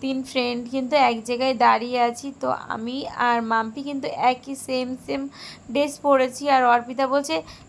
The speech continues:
"তো তোমাদের দুজনের মাঝখানে আমি একদম আলাদা হয়ে গেছি।"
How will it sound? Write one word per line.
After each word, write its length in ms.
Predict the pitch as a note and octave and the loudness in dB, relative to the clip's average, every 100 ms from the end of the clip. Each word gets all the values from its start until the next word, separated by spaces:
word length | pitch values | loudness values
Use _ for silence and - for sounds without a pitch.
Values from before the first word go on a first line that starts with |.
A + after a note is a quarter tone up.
| - | -6
"তো 160 | C4 A#3+ A#3 | -4 -2 -4
তোমাদের 380 | C4+ C4 C4+ C#4 | 0 2 2 0
দুজনের 420 | C4 C4 C4 C#4 | -2 -4 -2 -2
মাঝখানে 560 | C4 B3 A#3+ - C#4+ C4+ | 0 0 -2 -2 -2 0
আমি 320 | B3+ A#3+ C4 | 0 0 -2
একদম 360 | B3+ A#3 C4+ D4 | -2 -2 0 2
আলাদা 440 | B3+ A#3+ A#3+ B3 | 4 4 4 4
হয়ে 240 | B3 A#3 A3 | 4 0 -2
গেছি।" 420 | A3 G#3 A#3 | -6 -8 -12